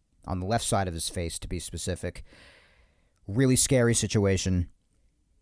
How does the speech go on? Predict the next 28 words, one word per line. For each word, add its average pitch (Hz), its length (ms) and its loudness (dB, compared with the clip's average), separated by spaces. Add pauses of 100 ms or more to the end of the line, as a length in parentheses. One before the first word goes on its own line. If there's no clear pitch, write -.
(220)
This 113 160 -2
is 107 320 -2
obviously, 107 520 0
again, 95 440 -2
the 98 80 -4
thing 110 240 0
that 104 180 0
you 101 120 -2
want 101 340 0
to - 80 -6
see 95 520 -2
happen 90 520 -2
the 87 100 -8
least. 80 500 -6 (2250)
I 135 120 2
know 180 100 6
this 170 120 4
because 135 180 4
I've 135 100 6
spoken 135 320 2
to 113 140 0
a - 20 2
lot 101 220 2
of - 60 -6
pitchers 92 280 0
in 87 80 -4
the 85 60 -4
past. 78 400 -2